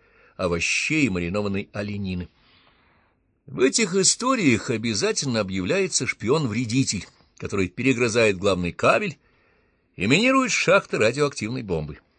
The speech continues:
Вот вы мне скажете,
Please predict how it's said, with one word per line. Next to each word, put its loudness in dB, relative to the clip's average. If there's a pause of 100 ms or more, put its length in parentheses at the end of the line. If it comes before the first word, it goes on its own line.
(720)
Вот 0
вы 0
мне -2 (520)
скажете, -2